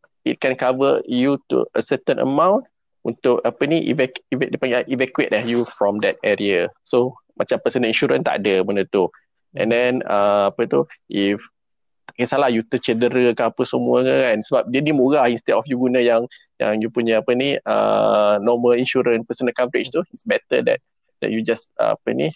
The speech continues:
Speaker 1: leverage on this, uh, travelling insurance. So, memang saya, saya ambil benda tu. Dia tak mahal pun untuk sepuluh hari tu. Eh, untuk empat belas hari total sekali dengan Doha tu, uh, dalam seratus lapan puluh ringgit je,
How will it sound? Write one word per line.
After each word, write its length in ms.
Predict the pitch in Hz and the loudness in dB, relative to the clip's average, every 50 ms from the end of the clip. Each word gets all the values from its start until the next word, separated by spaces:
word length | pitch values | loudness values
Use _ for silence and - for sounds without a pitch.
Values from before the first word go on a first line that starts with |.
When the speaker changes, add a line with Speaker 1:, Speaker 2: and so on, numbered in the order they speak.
| _ _ _ | _ _ _
Speaker 1:
leverage 440 | - 110 110 113 113 120 101 - - - | -2 -2 -2 0 0 -2 -4 -4 -4 -2
on 280 | 104 107 95 95 98 98 | 0 0 0 0 -2 -4
this, 360 | 98 98 - - - - _ - | -4 -6 -6 -8 -18 -20 _ -10
uh, 120 | - - - - - - - - | -10 -10 -10 -10 -12 -12 -12 -6
travelling 400 | - 110 104 104 110 104 104 98 | -4 -4 -2 -2 -2 -2 -2 -4
insurance. 640 | 98 - - - - - 87 82 80 85 92 - - | -4 -6 -4 -6 -4 -2 0 -2 -2 -2 -4 -8 -4
So, 200 | - 101 98 95 | 0 0 0 2
memang 240 | 101 98 101 95 - | 2 2 0 2 0
saya, 160 | 104 101 101 - | 0 -2 -2 -2
saya 200 | - 101 101 98 | 0 0 0 0
ambil 240 | 98 92 71 90 | 0 0 -2 -2
benda 120 | 95 95 90 | -2 -2 -2
tu. 120 | - 127 | -2 0
Dia 120 | 123 123 123 | 0 0 0
tak 160 | - 120 127 | 0 0 2
mahal 280 | 127 127 135 120 120 | 2 2 2 0 0
pun 200 | - 135 123 117 | 2 2 0 0
untuk 120 | 117 - - | 0 -2 -6
sepuluh 240 | - - 139 127 120 | -4 0 0 2 2
hari 240 | 127 131 131 131 | 2 2 0 0
tu. 200 | 135 151 147 151 151 - _ _ _ _ _ _ _ _ _ _ _ _ _ _ _ _ _ | 0 0 -2 -2 -2 -4 _ _ _ _ _ _ _ _ _ _ _ _ _ _ _ _ _
Eh, 160 | - - 127 | -4 -2 -2
untuk 320 | 127 123 123 143 135 - 127 | -2 0 0 0 0 0 0
empat 160 | - 143 - | -4 -2 -2
belas 160 | 131 135 127 120 131 | 0 -2 -2 0 0
hari 480 | 135 139 143 156 160 160 160 160 160 | -2 -2 0 0 0 2 2 0 2
total 640 | - 135 131 131 - - 165 160 160 160 156 156 160 | 2 0 0 0 0 0 2 2 4 2 2 0 -2
sekali 240 | 156 - - 127 131 | -4 -4 -4 -2 -2
dengan 240 | 127 135 135 135 131 | 0 0 0 2 2
Doha 400 | 135 135 131 143 147 143 143 147 | 0 0 0 2 2 2 2 2
tu, 160 | 151 165 165 165 160 160 160 160 160 156 - | 0 0 0 0 0 0 0 -2 -2 -4 -4
uh, 320 | - 110 113 110 110 110 | -2 2 2 4 4 2
dalam 320 | 110 113 117 120 117 120 127 | 2 2 0 0 0 -2 -2
seratus 400 | - 131 123 - - 127 123 123 | -2 -4 -4 -2 -4 -2 -2 -2
lapan 140 | 120 127 120 | -4 -4 -4
puluh 160 | 117 123 123 | -2 -2 0
ringgit 320 | 127 135 131 127 117 - 107 | 0 2 0 0 0 0 0
je, 240 | 107 95 92 98 | 0 2 0 0